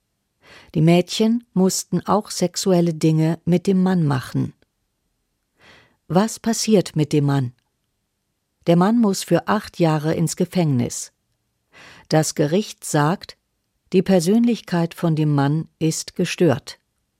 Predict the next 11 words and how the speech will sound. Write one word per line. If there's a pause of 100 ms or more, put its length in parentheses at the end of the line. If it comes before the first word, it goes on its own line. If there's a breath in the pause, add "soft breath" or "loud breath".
(720 loud breath)
Gestörte
Persönlichkeit
heißt, (640)
der
Mann
denkt
anders
als
viele
andere
Menschen.